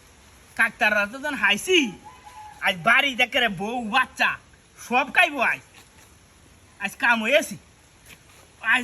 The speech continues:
লইয়া বাগি। হ্যাঁ, এরম কাম আর দেখছি না, কেউ আইতাছে নাকি? হ্যাঁ,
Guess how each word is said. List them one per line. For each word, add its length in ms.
লইয়া 200
বাগি। 260
হ্যাঁ, 160
এরম 300
কাম 220
আর 80
দেখছি 240
না, 60
কেউ 180
আইতাছে 340
নাকি? 180
হ্যাঁ, 140